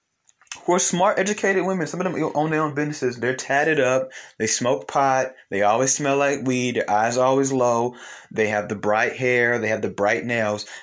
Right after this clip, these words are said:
And they, they want a man who wears suits and cologne and hangs out with people who play golf. Where is he going to put you in that equation?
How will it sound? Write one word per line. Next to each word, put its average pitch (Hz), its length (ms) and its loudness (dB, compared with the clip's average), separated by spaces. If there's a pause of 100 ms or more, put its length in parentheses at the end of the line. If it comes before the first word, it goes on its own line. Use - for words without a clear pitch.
And 107 100 -2
they, 110 140 -2
they 113 160 0
want 113 240 0
a 104 40 -2
man 107 520 0 (460)
who 131 160 -4
wears 113 360 2
suits 127 300 -2
and 104 100 -4
cologne 107 600 0
and 98 220 -4
hangs 110 340 -4
out 107 200 0
with 107 100 -10
people 107 220 -6
who 110 100 -4
play 101 240 0
golf. 95 440 -2 (500)
Where 143 160 2
is 165 100 -2
he 170 100 -2
going 151 200 -2
to 123 80 -6
put - 240 -8
you 120 320 -8 (320)
in 113 100 -4
that 113 140 0
equation? 104 540 -4